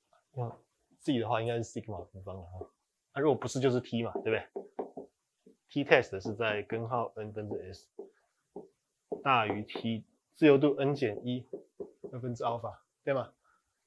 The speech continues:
如果这件事情发生就是一嘛，拒绝H零，它没发生就是零嘛。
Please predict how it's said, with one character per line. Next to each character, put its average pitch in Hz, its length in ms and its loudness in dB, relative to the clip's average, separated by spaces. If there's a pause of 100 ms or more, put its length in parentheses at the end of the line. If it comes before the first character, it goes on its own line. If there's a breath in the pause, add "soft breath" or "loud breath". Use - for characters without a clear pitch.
(440)
如 156 160 8
果 151 160 10
这 160 120 8
件 156 120 10
事 160 80 4
情 131 140 4
发 139 220 10
生 135 360 4
就 131 140 4
是 127 240 0
一 123 160 0
嘛， 113 180 -4 (180)
拒 151 140 0
绝 120 140 0
H 120 160 -2
零， 95 200 -6 (1600)
它 - 280 2 (200)
没 123 160 2
发 139 200 12
生 135 140 8
就 127 100 0
是 131 80 4
零 101 200 -2
嘛。 98 140 -10